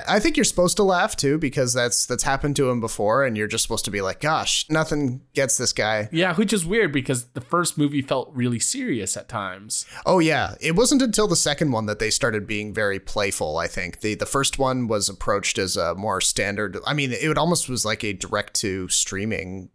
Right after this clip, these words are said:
Speaker 2: um, action, like, throwaway thing. And then it was only on the success of that one that they started building out the, the world to the extent that they have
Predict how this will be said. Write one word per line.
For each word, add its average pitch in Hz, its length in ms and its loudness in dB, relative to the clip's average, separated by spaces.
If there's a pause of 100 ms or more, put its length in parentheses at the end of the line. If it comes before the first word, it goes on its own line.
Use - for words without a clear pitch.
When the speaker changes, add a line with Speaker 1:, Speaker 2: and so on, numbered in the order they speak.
Speaker 2:
um, 87 440 -4
action, 95 680 -4 (320)
like, 90 160 -2
throwaway 110 540 0
thing. 71 360 -6 (280)
And 104 160 -2
then 104 100 -2
it 104 120 -2
was 113 120 0
only 135 220 0
on 117 140 0
the 101 80 -2
success - 440 0
of 98 120 -4
that 110 180 2
one 95 160 -4
that 95 140 -8
they 95 80 -4
started 90 420 -2
building 101 300 -4
out 95 220 -4
the, 87 240 -4
the 92 120 -8
world 98 420 -2
to - 80 -4
the 90 100 -6
extent 87 320 -4
that - 120 -12
they 80 120 -2
have 87 460 0